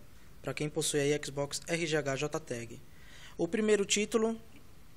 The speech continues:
é o novo Tomb Raider, beleza? É o Rise.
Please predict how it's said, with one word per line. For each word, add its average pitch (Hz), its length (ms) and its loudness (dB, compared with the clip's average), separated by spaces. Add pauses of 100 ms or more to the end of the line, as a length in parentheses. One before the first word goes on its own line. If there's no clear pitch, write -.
(440)
é 147 120 4
o 151 80 6
novo 160 440 6 (160)
Tomb 160 260 4
Raider, 143 520 6 (720)
beleza? 151 440 4 (760)
É 135 80 2
o 143 180 6
Rise. 120 420 2